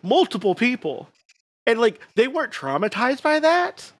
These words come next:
They literally knocked his head off of his body and it just floated back over. Like, how are you supposed to deal with that?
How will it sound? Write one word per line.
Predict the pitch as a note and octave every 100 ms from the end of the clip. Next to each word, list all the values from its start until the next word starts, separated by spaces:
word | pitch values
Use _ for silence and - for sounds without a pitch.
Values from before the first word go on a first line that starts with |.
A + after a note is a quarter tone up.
| _ _ _ _ -
They | D#4+ B3+ -
literally | G#3 D#4+ E4 D#4 C4+ G3+
knocked | F3 G#3+ D4 -
his | B3 G#3+
head | G3+ B3+
off | C4+ A3 A3
of | G3+
his | G3 E3
body | F#3 A3+ A3 F3+
and | F#3
it | G3+
just | G#3+ -
floated | - G3 G#3+ A#3+ A3
back | G#3+ G3+ -
over. | A3 A#3+ F3+ C#3+ B2 - - -
Like, | G#3+ G#3+ - - -
how | A#3 D4
are | F4+
you | F#4
supposed | D4 - - D4 D4+
to | D#4
deal | D#3+ F#3 D4
with | E4+ F#3+ -
that? | C3 G#2+ - - _